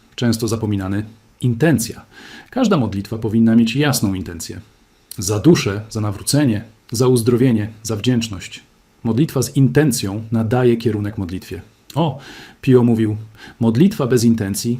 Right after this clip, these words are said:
jest jak strzała wypuszczona w wiatr. Podczas odmawiania różańca nalegał, medytuj nad każdą tajemnicą, nawet jeśli umysł się rozproszy, a z pewnością się rozproszy,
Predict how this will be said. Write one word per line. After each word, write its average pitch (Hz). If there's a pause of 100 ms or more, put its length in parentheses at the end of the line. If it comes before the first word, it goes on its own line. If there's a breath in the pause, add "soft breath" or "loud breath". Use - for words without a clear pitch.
jest 117
jak 117
strzała 147
wypuszczona 113
w 92
wiatr. 104 (420)
Podczas -
odmawiania 143
różańca 135 (320)
nalegał, 110 (580)
medytuj 165
nad 110
każdą 139
tajemnicą, 117 (300)
nawet 120
jeśli 110
umysł 120
się 123
rozproszy, 117 (380)
a -
z -
pewnością 123
się 95
rozproszy, 104